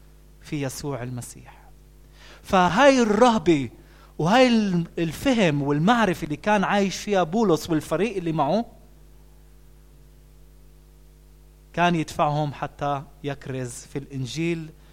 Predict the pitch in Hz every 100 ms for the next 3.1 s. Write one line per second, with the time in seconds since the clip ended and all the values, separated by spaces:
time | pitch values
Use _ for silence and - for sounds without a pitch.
0 | - - - 160 156 - - 220 180 160
1 | 190 165 165 151 214 180 185 - 160 135
2 | 175 185 165 160 151 - 185 135 - -